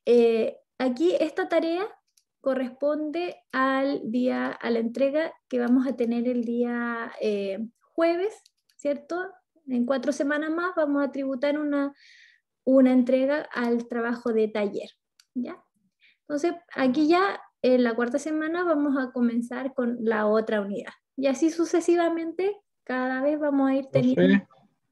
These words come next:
Speaker 1: ¿sí?
Speaker 2: ¿Cómo va a ser la revisión de la otra semana? Es que es feriado.
Speaker 1: Ay, sí, yo aquí, ojo, yo no consideré los feriados, porque creo que tenemos como tres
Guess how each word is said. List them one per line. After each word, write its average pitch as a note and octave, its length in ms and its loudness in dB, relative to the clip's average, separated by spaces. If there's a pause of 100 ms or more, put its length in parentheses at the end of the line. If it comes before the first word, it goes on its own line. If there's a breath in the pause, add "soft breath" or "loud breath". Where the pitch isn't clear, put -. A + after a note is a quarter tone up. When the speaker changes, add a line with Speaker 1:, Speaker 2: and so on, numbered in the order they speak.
(220)
Speaker 1:
¿sí? F#4+ 360 0 (600)
Speaker 2:
¿Cómo E3+ 340 4
va F3 80 4
a E3 60 0
ser D3+ 200 2
la C#3+ 200 4
revisión B2 600 2
de A#2+ 120 0
la A#2+ 100 0
otra A#2 240 -4
semana? A2+ 800 -10 (400)
Es A#2 180 -2
que - 120 -4
es - 60 -6
feriado. - 360 -4 (1080 loud breath)
Speaker 1:
Ay, C4+ 400 4
sí, C#4+ 380 0
yo D4+ 180 6
aquí, F4 480 2 (220)
ojo, - 220 -2
yo C#4+ 180 2
no D4 140 0
consideré B3+ 520 2
los C#4 140 -2
feriados, C#4 760 -2 (480 soft breath)
porque B3 320 0
creo C#4+ 240 2
que D4+ 100 -2
tenemos C4 340 2
como A3 380 -2
tres F#4 300 -2